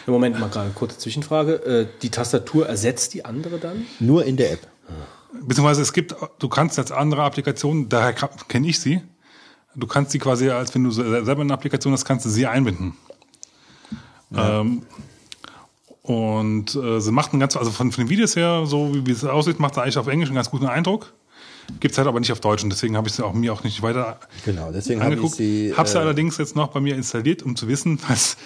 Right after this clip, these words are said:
Speaker 3: falls irgendwann mal ein Update kommt mit Deutsch, <laughs> dass ich
Speaker 2: Mhm.
Speaker 3: noch weiß, dass es gibt's in Deutsch.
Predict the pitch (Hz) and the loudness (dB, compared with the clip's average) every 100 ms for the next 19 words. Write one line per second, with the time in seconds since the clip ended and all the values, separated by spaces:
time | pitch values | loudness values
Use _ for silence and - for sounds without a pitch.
0 | - - 135 165 127 117 117 131 127 113 | -6 -2 0 0 0 0 -2 -2 -2 0
1 | 135 160 143 120 143 - - - - - | 0 0 -2 -2 0 -2 -8 -16 -20 -12
2 | - 90 - 92 151 117 104 - 107 - | 0 2 2 2 0 2 -2 -2 -4 -4
3 | 135 - 117 95 - | -4 -2 -2 -2 -4